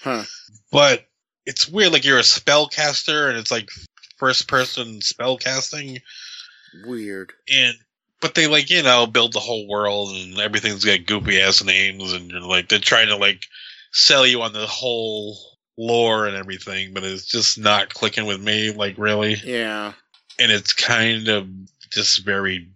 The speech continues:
Speaker 2: bland, you know?
Speaker 1: Oh, really?
Speaker 2: And I'm like,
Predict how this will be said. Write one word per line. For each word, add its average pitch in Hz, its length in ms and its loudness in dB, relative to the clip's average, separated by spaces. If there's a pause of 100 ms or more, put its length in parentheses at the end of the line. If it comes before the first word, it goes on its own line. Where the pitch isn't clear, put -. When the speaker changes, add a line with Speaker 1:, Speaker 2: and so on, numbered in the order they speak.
(120)
Speaker 2:
bland, 90 560 -4
you 87 160 -10
know? 90 240 -6 (260)
Speaker 1:
Oh, 110 220 -4
really? 104 420 -8 (420)
Speaker 2:
And 95 120 -6
I'm 90 100 -12
like, 87 280 -8